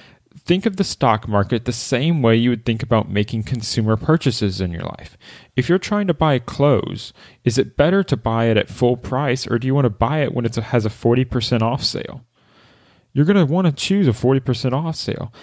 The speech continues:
Maybe you even want a clearance sale where everything's seventy percent off. You should think the same way with stocks.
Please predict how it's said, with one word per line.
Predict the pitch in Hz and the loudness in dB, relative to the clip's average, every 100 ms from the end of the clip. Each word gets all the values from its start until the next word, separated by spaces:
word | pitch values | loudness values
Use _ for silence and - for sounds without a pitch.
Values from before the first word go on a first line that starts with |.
| - | -14
Maybe | 110 160 220 | 0 2 2
you | 233 185 | 4 4
even | 165 175 160 | 4 2 0
want | 143 139 | 0 -2
a | |
clearance | 120 - 180 240 - - | -2 -4 -2 -2 -4 -4
sale | 113 95 90 | 0 2 2
where | 110 | 2
everything's | 139 131 135 107 | 2 2 -2 -2
seventy | - 143 185 190 | -2 0 0 -2
percent | 123 - - - | -2 -4 -4 -8
off. | - - - - - _ - - - - | -8 -12 -16 -20 -20 _ -20 -20 -16 -6
You | 160 | -4
should | 190 | -2
think | 208 208 | 0 0
the | 165 | -2
same | - - 190 214 190 | -2 0 2 2 2
way | 175 165 | 4 4
with | 131 | 2
stocks. | - - 214 226 - - - | 0 -4 -4 -4 -6 -12 -12